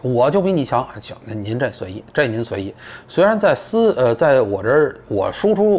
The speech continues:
我输出我的观点的时候，我觉得我全是对的，但是我从来没敢说牛逼到就是那个，嗯，我比很多人都强，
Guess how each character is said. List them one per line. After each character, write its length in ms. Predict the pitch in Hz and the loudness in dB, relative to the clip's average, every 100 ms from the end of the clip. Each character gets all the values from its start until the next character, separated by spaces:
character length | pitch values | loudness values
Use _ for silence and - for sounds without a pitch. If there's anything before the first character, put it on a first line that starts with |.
| - | 0
我 160 | 95 101 | -4 -2
输 180 | - 208 | -2 0
出 100 | 202 | 2
我 140 | 98 | 0
的 60 | 95 | 0
观 280 | 196 214 | 2 2
点 160 | 233 - | 0 -2
的 120 | 98 | -6
时 80 | 90 | -6
候， 180 | 95 90 - - - | -4 -6 -8 -18 -8
我 120 | 101 | -4
觉 60 | |
得 60 | 113 | 0
我 120 | 113 | 2
全 240 | 92 - 92 | 0 -4 -6
是 60 | |
对 220 | 110 113 92 | -4 -4 -4
的， 80 | 90 | -4
但 120 | 143 | -2
是 40 | |
我 140 | 117 92 | -2 -4
从 180 | - 131 | -4 -2
来 120 | 139 | 0
没 120 | 143 | -2
敢 160 | 117 95 | -4 -4
说 140 | 117 | -6
牛 160 | 110 107 | -4 -6
逼 160 | 123 | -4
到 160 | 113 - - - - | -4 -6 -14 -20 -10
就 100 | 113 | -8
是 240 | 101 95 104 | -6 -8 -10
那 220 | 107 101 | -10 -8
个， 180 | 98 92 95 - - | -6 -8 -8 -18 -14
嗯， 320 | 107 95 95 101 - | -12 -10 -12 -16 -14
我 120 | 151 120 - | -14 -14 -14
比 200 | - 98 | -8 -8
很 180 | - 95 | -4 -6
多 160 | 104 123 | -2 0
人 100 | 117 | 0
都 140 | 123 | -2
强， 320 | 123 - 107 | -4 -8 -10